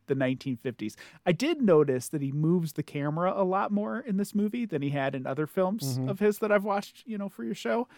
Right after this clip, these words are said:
Speaker 1: Um, there, the camera seemed to be in motion, like, a lot more as opposed to just these still shots, you know, or zoom shots. You know, in this case, it's, like, sliding around, moving sideways, you
Speaker 2: Yeah.
Speaker 1: know, like, zipping o-, here, there, and everywhere,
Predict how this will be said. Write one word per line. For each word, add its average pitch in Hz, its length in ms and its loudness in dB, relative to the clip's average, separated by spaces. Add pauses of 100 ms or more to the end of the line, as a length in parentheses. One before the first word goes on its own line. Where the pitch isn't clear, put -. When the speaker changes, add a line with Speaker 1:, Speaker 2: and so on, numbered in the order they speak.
(400)
Speaker 1:
Um, 135 480 2
there, 143 240 0
the 143 140 -6
camera 160 580 0
seemed 151 280 -4
to 139 80 -6
be 135 120 -2
in 127 140 -2
motion, 123 560 -4
like, 139 160 -12
a 135 60 -6
lot 127 240 2
more 120 180 -4
as 117 100 -8
opposed 120 260 -10
to 131 100 -14
just 123 180 -16
these 113 180 -8
still 120 320 -6
shots, - 680 -6 (140)
you 147 140 0
know, 110 220 2
or 123 260 -2
zoom 123 520 -2
shots. 113 500 -4
You 160 100 -4
know, 117 120 2
in 123 100 -2
this 147 160 -2
case, 139 300 -6
it's, 123 180 -12
like, 127 160 -2
sliding 127 520 -4
around, 117 420 -4
moving 113 280 -6
sideways, 117 440 -8
you 165 60 2
Speaker 2:
Yeah. 135 180 0
Speaker 1:
know, 107 60 -10
like, 113 140 -10
zipping 123 320 -10
o-, 117 240 -4
here, 131 280 -4
there, 123 160 2
and 120 100 0
everywhere, 120 400 -2